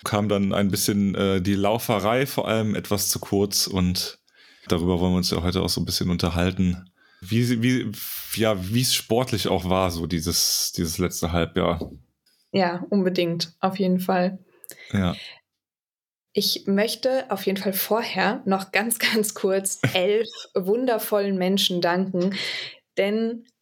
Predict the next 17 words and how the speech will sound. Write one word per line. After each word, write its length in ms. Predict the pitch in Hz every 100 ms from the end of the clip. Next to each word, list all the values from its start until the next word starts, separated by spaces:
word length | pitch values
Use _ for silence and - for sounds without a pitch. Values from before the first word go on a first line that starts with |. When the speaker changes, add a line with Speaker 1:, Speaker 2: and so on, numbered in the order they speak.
| -
Speaker 2:
was 200 | 190 202
wir 180 | 185 170
auch 180 | 190
sträflich 540 | 196 - 175 175 175 175
vernachlässigt 720 | 175 170 165 175 - 170 -
haben, 380 | 165 165 185 185
ist 200 | 190 185
ja 180 | 185 170
auch 240 | 170 175
unser 300 | - 185 185
Commitment 640 | 175 185 190 202 180 180 185
zu 160 | - 190
unseren 440 | 185 185 180 180
Patreons. 760 | - 202 202 175 170 160 160
Patreon 480 | - 196 196 202 196
ist 340 | 190 185 - 185
eine 360 | 180 180 180